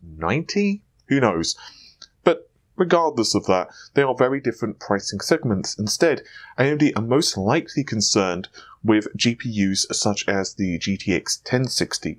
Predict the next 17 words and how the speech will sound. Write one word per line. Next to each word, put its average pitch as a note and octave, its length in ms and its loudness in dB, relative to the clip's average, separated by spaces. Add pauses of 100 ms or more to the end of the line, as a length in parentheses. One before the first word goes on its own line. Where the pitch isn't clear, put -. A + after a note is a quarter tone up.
and F2+ 400 -4
the F2 180 0 (340)
ten G2+ 240 0
seventy, A#2 640 0
because - 380 -2
those C#3 280 4
are D3 40 -2
cards G#2 400 0
that A2 160 2
it G#2+ 120 0
can F#2 240 -4
compete D3+ 440 -4
against, G#2+ 340 -2 (160)
not C#3+ 260 2
only B2+ 260 0
in G2+ 120 -2
pricing, C3+ 580 0